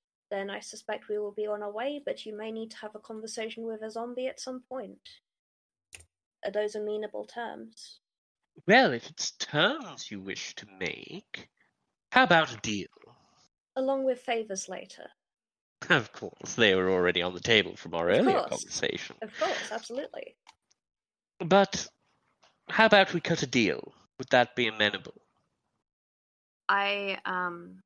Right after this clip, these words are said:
Speaker 1: all ears, as long as I can make sure that my friend doesn't slip into the cold embrace of death. Give me a second.
Speaker 2: Yeah.
Speaker 1: On it, it's not your time, and I cast Healing Word.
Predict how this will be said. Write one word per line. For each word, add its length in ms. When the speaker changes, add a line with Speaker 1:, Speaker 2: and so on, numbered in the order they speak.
Speaker 1:
all 340
ears, 400
as 140
long 180
as 120
I 100
can 300
make 180
sure 220
that 100
my 80
friend 440
doesn't 400
slip 340
into 680
the 220
cold 340
embrace 460
of 80
death. 480
Give 220
me 100
a 60
second. 520
Speaker 2:
Yeah. 280
Speaker 1:
On 180
it, 220
it's 240
not 180
your 120
time, 420
and 80
I 100
cast 320
Healing 360
Word. 320